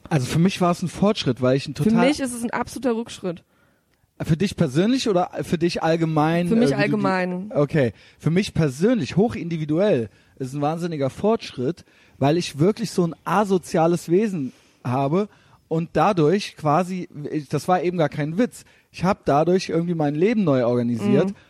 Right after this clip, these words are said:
Speaker 1: und quasi eine an-, so, so, f-, kann soziale Kontakte pflegen, ähm, die ich,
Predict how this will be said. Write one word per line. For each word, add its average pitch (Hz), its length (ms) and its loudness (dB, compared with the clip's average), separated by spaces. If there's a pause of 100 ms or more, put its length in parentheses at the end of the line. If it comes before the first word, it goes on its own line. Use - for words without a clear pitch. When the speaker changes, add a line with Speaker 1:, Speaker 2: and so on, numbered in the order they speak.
Speaker 1:
und 151 200 -4
quasi 170 420 2
eine 160 220 -2
an-, 151 300 -8
so, 139 220 -4
so, 147 140 -2
f-, - 720 -8
kann 175 260 -2
soziale 160 460 0
Kontakte 170 680 -2
pflegen, 165 580 2 (600)
ähm, 147 360 0
die 156 100 0
ich, - 180 -6